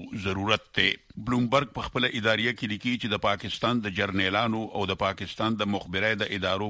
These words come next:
په ملاتړ طالبان بیا په کابل کې په اقتدار کې راغلي دي. د صدر بایدن د حکومت وینا ده چې دوی به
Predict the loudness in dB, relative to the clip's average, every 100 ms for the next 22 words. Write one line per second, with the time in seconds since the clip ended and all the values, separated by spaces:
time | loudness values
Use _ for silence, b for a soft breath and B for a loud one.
0 | -2 -2 0 0 0 -4 0 0 0 0
1 | 2 2 0 -6 -2 2 2 2 -2 0
2 | 0 0 -4 -4 -4 -4 -6 -6 0 2
3 | 0 -2 0 0 0 0 0 -2 -4 -4
4 | 0 0 2 2 4 2 2 0 0 -2
5 | -2 -2 -2 -2 2 2 2 -2 -4 -6
6 | -2 0 0